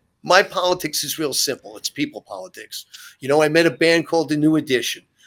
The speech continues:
I met their five mothers from Roxbury, Massachusetts. And I figured, "I'm gonna learn about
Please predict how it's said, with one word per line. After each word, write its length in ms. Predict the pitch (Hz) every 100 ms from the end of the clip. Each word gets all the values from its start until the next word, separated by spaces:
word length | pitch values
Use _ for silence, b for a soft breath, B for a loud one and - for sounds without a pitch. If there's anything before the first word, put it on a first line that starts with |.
| 135
I 80 |
met 240 | 135 160 160
their 120 | 151
five 420 | - 165 165 156
mothers 380 | 147 143 139 -
from 200 | - 123
Roxbury, 540 | 143 151 - 143 135
Massachusetts. 1040 | 127 127 - 123 117 120 110 - - - - b b -
And 80 | 170
I 80 |
figured, 420 | 180 - 185 180 175 _ _ _ _
"I'm 200 | 165 240
gonna 160 | 269 180
learn 260 | 151 151 160
about 440 | 147 139 151 -